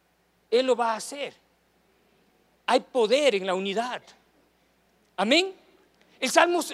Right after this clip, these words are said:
noventa y tres dice: "Jehová en las alturas es más poderoso que el estruendo de las muchas aguas,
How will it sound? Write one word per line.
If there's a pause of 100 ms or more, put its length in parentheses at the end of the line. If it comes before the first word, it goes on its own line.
(120)
noventa
y
tres (260)
dice: (180)
"Jehová
en
las
alturas (680)
es
más
poderoso
que
el
estruendo
de
las
muchas
aguas,